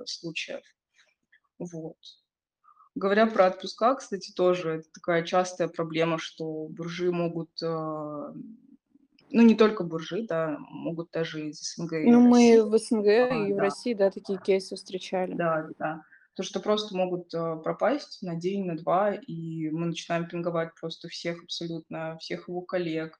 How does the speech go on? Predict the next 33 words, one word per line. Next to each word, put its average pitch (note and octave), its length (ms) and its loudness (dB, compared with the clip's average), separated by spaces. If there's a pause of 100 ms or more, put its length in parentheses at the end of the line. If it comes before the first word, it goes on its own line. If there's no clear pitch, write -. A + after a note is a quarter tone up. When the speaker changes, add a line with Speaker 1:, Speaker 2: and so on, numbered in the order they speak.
Speaker 1:
и D#3 440 -10 (400)
его E3 440 -4
пинговать D#3+ 640 -6
во D#3+ 60 -12
всех F3+ 280 -6
чатах, E3 680 -2 (240)
<laughs> C#4 540 2
все G#3 240 0
мессенджеры F3+ 800 -2
и E3+ 40 -14
так F3 180 -8
далее. F#3 440 2
А E3+ 40 -2
потом F3+ 320 -2 (100)
мы, E3+ 140 -2
конечно, E3 420 -8
узнаём, E3+ 340 -6
что - 180 -14
человек F3+ 280 -4
просто E3+ 280 -4
взял F3 160 0
отпуск, D4 560 -2 (340)
не G3+ 120 0
поставил F#3 380 0
нас F3 180 -4
в - 80 -20
известность C4 800 -2
и E3+ 300 -6
не E3 140 -8
передал F3 420 -2
нас, E3+ 520 -8
э, E3+ 40 -16
в E3+ 800 -16